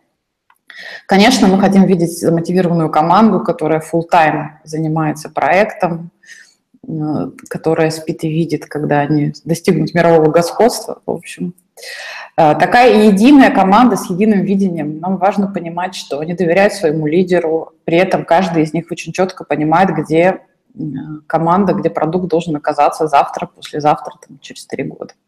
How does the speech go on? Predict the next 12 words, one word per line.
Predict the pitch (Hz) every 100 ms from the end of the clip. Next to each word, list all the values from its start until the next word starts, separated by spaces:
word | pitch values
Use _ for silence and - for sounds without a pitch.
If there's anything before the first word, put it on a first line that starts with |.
| _ _ _ _ _ _ _ _ -
Синхронность | - 220 240 233 190 165 - - -
вот | 165 160 -
в | 170
этом | 180 165
видении | 170 220 208 170 156 156 156
и | - 147 147
в | 147 151 151 151 147 147 - - - - _
деятельности, | 170 214 208 196 151 135 - 156 - -
наверное, | 151 160 165 151
вот | 160
это | 151 -
важно. | 131 139 - -